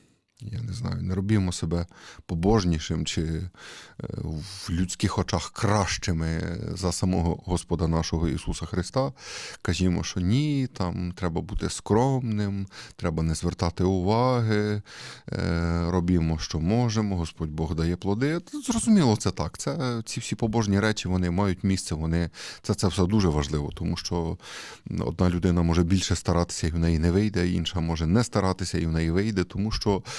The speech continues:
ну, невіруючі скажуть, збіг обставин, віруюча людина скаже, м, «Бог так попровадив, Бог благословив, Бог дав». Е, але все-таки, все-таки Господь Бог від нас насправді чекає тих самих плодів.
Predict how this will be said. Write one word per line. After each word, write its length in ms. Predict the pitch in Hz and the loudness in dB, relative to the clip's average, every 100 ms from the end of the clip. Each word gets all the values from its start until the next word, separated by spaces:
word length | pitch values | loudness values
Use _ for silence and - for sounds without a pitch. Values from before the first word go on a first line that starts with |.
| - - - | -10 -12 -8
ну, 120 | 117 | -2
невіруючі 520 | 107 92 95 87 80 78 | 2 4 4 4 2 -2
скажуть, 340 | - 82 78 | 0 0 0
збіг 240 | 78 87 - | 0 -2 -2
обставин, 440 | - - 110 87 | -2 2 4 4
віруюча 460 | 78 87 80 - 82 | 4 4 4 2 2
людина 320 | 82 82 80 | 2 2 2
скаже, 400 | - 85 78 76 - - - - | 0 0 2 0 -4 -16 -12 -6
м, 320 | 87 80 85 | -4 -2 -2
«Бог 300 | 85 82 - | 0 0 0
так 140 | - - | 0 -2
попровадив, 560 | - - 82 90 85 | 0 2 4 4 2
Бог 220 | 80 82 | 2 0
благословив, 540 | 85 80 80 - 80 78 | 0 2 0 0 0 0
Бог 220 | 76 76 | -2 -6
дав». 160 | 71 - - - - - - - - | -8 -12 -16 -16 -16 -16 -18 -18 -4
Е, 420 | 95 85 82 82 - | 0 2 4 2 0
але 240 | - 120 120 | 2 4 4
все-таки, 600 | - 117 92 85 - 82 107 113 | 2 0 0 -2 -4 -10 -10 -10
все-таки 580 | 107 - 110 107 113 - | -8 -2 0 0 -2 -2
Господь 400 | 90 87 - 98 | 0 0 2 0
Бог 300 | 85 98 98 90 | 2 2 2 0
від 120 | 85 | 0
нас 360 | 90 90 - | 0 0 -2
насправді 420 | 85 - 117 123 87 | -4 2 4 4 0
чекає 420 | - - 87 80 | -4 0 2 2
тих 180 | - - | -2 -4
самих 320 | 85 78 - | -4 -6 -6
плодів. 500 | 87 82 73 - | -4 -4 -4 -8